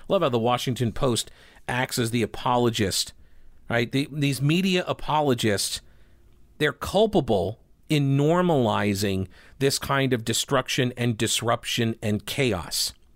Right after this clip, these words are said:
by giving them this, uh, this veneer of legitimacy. "Oh, it's just, you know, it's the push and pull of its stridently felt politics." No, they're, they're attacking people, they're burning stuff, they're looting,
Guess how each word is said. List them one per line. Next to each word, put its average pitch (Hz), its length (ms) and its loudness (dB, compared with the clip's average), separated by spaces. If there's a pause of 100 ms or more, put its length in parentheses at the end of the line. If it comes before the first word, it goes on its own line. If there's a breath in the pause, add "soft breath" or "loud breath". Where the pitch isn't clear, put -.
(220)
by 127 140 0
giving 180 460 2
them 143 320 0 (260 loud breath)
this, - 300 -2 (260 soft breath)
uh, 123 320 2
this 120 280 -2
veneer 135 500 2
of 120 100 -4
legitimacy. 113 960 -2 (920)
"Oh, 202 220 4
it's - 220 0
just, - 260 -2
you 170 60 -2
know, 156 180 2
it's 139 140 -2
the 117 100 -2
push - 400 0
and 120 180 0
pull 151 400 2
of 101 120 0
its 104 120 -4
stridently 139 680 0
felt 120 340 -4
politics." 113 640 -2
No, 170 220 2 (340 loud breath)
they're, 165 560 2
they're 160 240 2
attacking 220 520 -2
people, 120 520 -2 (160)
they're 143 140 2
burning 165 400 2
stuff, - 360 -2 (260 soft breath)
they're 147 160 2
looting, 143 480 2